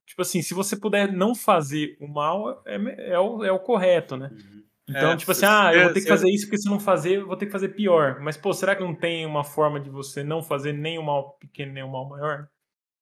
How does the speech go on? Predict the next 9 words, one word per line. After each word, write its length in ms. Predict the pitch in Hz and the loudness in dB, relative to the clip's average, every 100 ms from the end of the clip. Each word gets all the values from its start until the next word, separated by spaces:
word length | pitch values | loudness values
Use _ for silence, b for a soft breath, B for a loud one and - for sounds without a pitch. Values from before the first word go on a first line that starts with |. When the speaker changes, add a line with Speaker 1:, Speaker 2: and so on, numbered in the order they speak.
| _ _ _ _ | _ _ _ _
Speaker 3:
Você 120 | - 131 | -8 -4
assistiu 340 | 131 156 127 | -2 2 4
Speaker 2:
É. 40 | 151 | 4
Speaker 3:
essa 160 | 139 | 2
série 340 | 123 139 127 123 | 2 4 4 2
aí 100 | 123 | -2
do 80 | |
The 80 | 117 | -6
Witcher? 460 | 123 196 180 120 | -6 -6 -6 -10